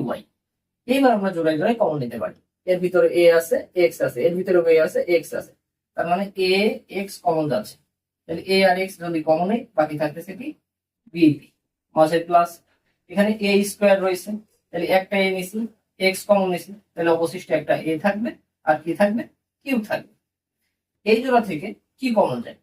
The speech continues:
এখান থেকে কমন যাচ্ছে বি আর ওয়াই, এখানে বি ওয়াই রয়েছে, এখানে বি ওয়াই রয়েছে, তাহলে বি আর ওয়াই যদি আমি এখান থেকে কমন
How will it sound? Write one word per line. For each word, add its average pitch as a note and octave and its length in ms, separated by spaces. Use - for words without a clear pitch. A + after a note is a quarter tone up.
এখান G#3 180
থেকে B3 160
কমন A3 160
যাচ্ছে A#3+ 180
বি G#3 100
আর F#3 140
ওয়াই, - 180
এখানে G3 280
বি G3 140
ওয়াই F#3 180
রয়েছে, G3+ 240
এখানে F3 240
বি F3 120
ওয়াই D#3 200
রয়েছে, D3+ 220
তাহলে F#3 160
বি A3 80
আর A#3+ 100
ওয়াই G3+ 200
যদি E3 160
আমি E3 120
এখান D#3+ 160
থেকে D3+ 180
কমন D#3 200